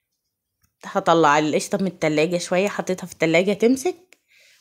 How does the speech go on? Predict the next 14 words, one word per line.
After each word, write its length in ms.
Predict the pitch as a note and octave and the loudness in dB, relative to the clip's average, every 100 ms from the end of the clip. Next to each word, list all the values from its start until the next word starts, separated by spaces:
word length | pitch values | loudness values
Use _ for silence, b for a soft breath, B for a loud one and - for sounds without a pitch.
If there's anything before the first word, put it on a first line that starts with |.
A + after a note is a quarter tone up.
| b | b
واحنا 220 | - G#3 | -2 -2
حطينا 460 | F3 E3+ F3+ F3 A3+ | -4 -2 0 2 2
لها 160 | A#3 | 0
معلقة 380 | G3 D3+ F3 F#3+ | 0 2 2 2
صغيرة 500 | G3 F#3 D#3+ G3 A#3 | 0 -2 0 2 0
من 180 | G#3 F3+ | 0 -2
الفانيليا، 640 | E3+ D#3+ G3 C#4 F4 F#4 B B B - | -2 0 2 2 0 -4 B B B -6
هحط 280 | G3+ A3 | -4 0
لها 160 | B3 C4+ | 2 2
معلقة 380 | A3 F3 B3 B3+ | 2 2 2 2
ونص 640 | G#3 A3+ C4 - - - - | 2 2 0 -4 -14 -14 -6
من 240 | G#3+ A#3 | 0 2
السكر 580 | G#3 F#3+ B3 A#3+ G#3+ G3 | 0 0 -2 0 0 0
البودر. 460 | F3 D3+ B2 C3 | 2 0 0 -4